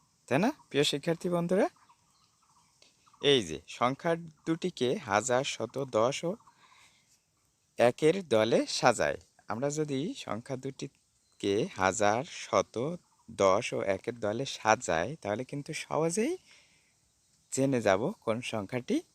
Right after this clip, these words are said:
বড় এবং কোন সংখ্যাটি ছোট। তোমরাও এইরকমই মতামত দিয়েছো, তাই না? অনেক ধন্যবাদ।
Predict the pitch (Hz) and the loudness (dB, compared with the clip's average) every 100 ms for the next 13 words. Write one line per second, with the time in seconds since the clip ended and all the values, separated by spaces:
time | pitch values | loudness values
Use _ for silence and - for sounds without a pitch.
0 | _ _ _ 92 95 98 156 294 160 107 | _ _ _ -8 -2 0 0 -2 -6 -8
1 | 107 - 98 101 95 92 104 254 349 _ | -10 -8 -8 -8 -10 -8 -6 -2 -2 _
2 | _ - - 156 - 85 - _ _ _ | _ -4 2 2 2 -4 -4 _ _ _
3 | _ _ _ _ _ _ _ _ _ _ | _ _ _ _ _ _ _ _ _ _
4 | _ _ _ _ _ _ _ _ _ _ | _ _ _ _ _ _ _ _ _ _
5 | _ _ _ _ _ _ _ _ - 101 | _ _ _ _ _ _ _ _ -2 -2
6 | 98 127 208 302 _ _ _ - 139 135 | 2 2 2 0 _ _ _ 2 4 4
7 | 147 185 156 131 139 117 113 110 104 87 | 0 -4 -2 0 2 0 0 0 0 0
8 | 95 120 202 320 _ _ 117 120 95 107 | 2 2 2 -4 _ _ -4 -2 -4 -6
9 | 98 78 78 | -6 -6 -6